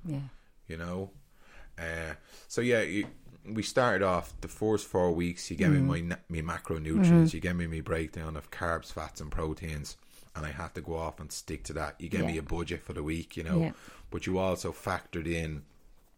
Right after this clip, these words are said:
Speaker 2: uh, a thousand calories, wasn't it? You took that from during the week for my date nights
Speaker 1: Yeah.
Speaker 2: if I wanted to go on any dates on Saturday night.
Speaker 1: Yeah.
Speaker 2: And I, uh, I did go on a few dates,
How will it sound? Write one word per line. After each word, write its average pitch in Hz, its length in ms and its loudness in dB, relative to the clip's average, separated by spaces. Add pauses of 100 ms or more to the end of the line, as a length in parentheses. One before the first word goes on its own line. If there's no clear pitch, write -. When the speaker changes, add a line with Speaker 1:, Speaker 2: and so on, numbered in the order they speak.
(640)
Speaker 2:
uh, 73 600 -6 (1300)
a - 40 -8
thousand 87 400 0
calories, 82 420 0
wasn't 87 240 2
it? 80 100 0
You 80 120 2
took - 260 -2
that 85 160 0
from 85 140 -2
during 82 240 2
the 80 80 2
week 80 400 2
for 78 260 -2
my 76 140 0
date 85 340 2
nights 78 220 -2
Speaker 1:
Yeah. 78 80 0
Speaker 2:
if 71 80 -2
I 73 40 2
wanted 78 260 0
to 76 60 -2
go 78 120 -2
on 78 60 -2
any 71 120 -4
dates 80 340 0
on 80 60 -6
Saturday 76 320 -2
night. 78 200 2
Speaker 1:
Yeah. 226 200 2 (160)
Speaker 2:
And 78 180 0
I, 73 180 0
uh, 73 240 0 (100)
I 82 80 -2
did 98 240 2
go 80 120 4
on 78 100 0
a 73 40 -2
few 76 220 -4
dates, 73 480 -2